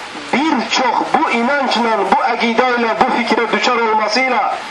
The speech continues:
birçok pis ahlakı özünde taşımış olur. Hansı ki biz onların bir neçesini biraz sonra Allah'ın izniyle zikredeceğiz. Bazı insanların pis ahlak sebep olur ki İslam'a girmesin.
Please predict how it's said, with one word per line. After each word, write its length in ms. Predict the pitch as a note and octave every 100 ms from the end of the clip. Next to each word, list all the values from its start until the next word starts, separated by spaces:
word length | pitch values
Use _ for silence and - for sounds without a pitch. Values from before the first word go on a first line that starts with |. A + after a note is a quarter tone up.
| - - - - -
birçok 720 | D4 D4 A#3 - C4 - -
pis 280 | C#4+ B3+ -
ahlakı 500 | A3 - G#3+ G#3 A3+
özünde 460 | A3 G3+ G3 G3+
taşımış 500 | G#3+ G3+ F#3+ F#3+ G3
olur. 240 | F#3+ D#3 C3 - - - - -
Hansı 340 | G#3+ G#3 B3+
ki 200 | A#3 A3+
biz 100 | A3+
onların 460 | A#3+ A3 A3 G#3+ F3+
bir 160 | C4 G#3+
neçesini 480 | F#3 G3 - A3 A3 - - -
biraz 280 | B3+ A#3+ G3+
sonra 240 | A#3 A3+ A3
Allah'ın 460 | G3+ G3+ F#3+ G4
izniyle 420 | F4+ F#4+ G4+ F#4+ F#4+ - - -
zikredeceğiz. 800 | - B3 - G#3 F#3+ F3+ - - - - - - - -
Bazı 300 | C#4 C#4 C4
insanların 800 | B3+ A#3 B3+ B3 B3+ B3+ C#4 A#3+
pis 320 | - B3+ B3+
ahlak 440 | A#3 A3 A3+ A3
sebep 480 | - A3 C4 C4 A#3+
olur 160 | A#3 -
ki 220 | A3+ G#3+
İslam'a 420 | G#3 - G#3+ A3+ G3
girmesin. 580 | - C#4 A3+ E3+ - B2+